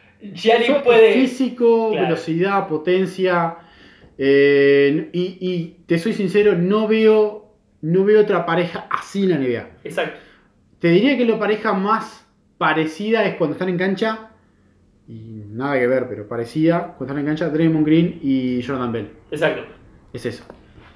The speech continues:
Speaker 1: Y me interesan también dos equipos que tienen dos picks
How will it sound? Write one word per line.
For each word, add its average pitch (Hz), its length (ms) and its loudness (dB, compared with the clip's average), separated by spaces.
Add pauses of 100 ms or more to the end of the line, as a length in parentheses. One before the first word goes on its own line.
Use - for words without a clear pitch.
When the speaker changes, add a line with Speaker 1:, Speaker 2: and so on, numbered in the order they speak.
(480)
Speaker 1:
Y 208 440 -4
me 175 140 -8
interesan 202 420 0
también 196 360 -2
dos 202 220 0
equipos 202 280 -6
que 185 100 -8
tienen 190 500 -6
dos - 240 0
picks - 500 -14